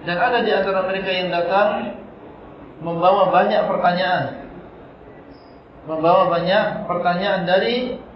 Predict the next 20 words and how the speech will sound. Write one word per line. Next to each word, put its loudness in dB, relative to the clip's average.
daerahnya, 2
dari 0
kaum 0
muslimin -4
yang 0
ada -2
di -4
daerahnya. -2
Membawa 2
banyak -2
pertanyaan, 0
datang 2
ke -2
sini -4
dengan -4
tujuan 0
untuk 0
apa? 0
Bertanya 0
kepada 0